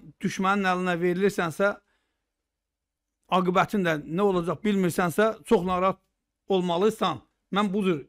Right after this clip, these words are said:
düşünürəm. İlkin Rızayev yazır ki, Asif Rusun söyüşə nə daxlı var?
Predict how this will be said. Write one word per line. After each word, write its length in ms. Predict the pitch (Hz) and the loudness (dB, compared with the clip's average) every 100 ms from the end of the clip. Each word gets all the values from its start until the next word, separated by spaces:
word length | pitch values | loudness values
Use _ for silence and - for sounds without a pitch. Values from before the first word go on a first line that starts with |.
| - | -10
düşünürəm. 460 | 160 - 165 143 117 _ _ _ _ _ _ | -8 -4 -4 -4 -8 _ _ _ _ _ _
İlkin 300 | 226 208 254 | -4 -2 0
Rızayev 360 | 226 208 220 202 | 2 4 4 4
yazır 320 | 185 202 202 | 4 2 2
ki, 120 | 202 | -2
Asif 380 | 220 196 - 226 | 0 0 0 -4
Rusun 320 | 202 196 226 | -2 -2 -2
söyüşə 460 | 196 208 196 185 202 | 0 2 2 0 -2
nə 120 | 202 | -2
daxlı 300 | 214 220 233 | 0 0 2
var? 200 | 226 254 | 2 0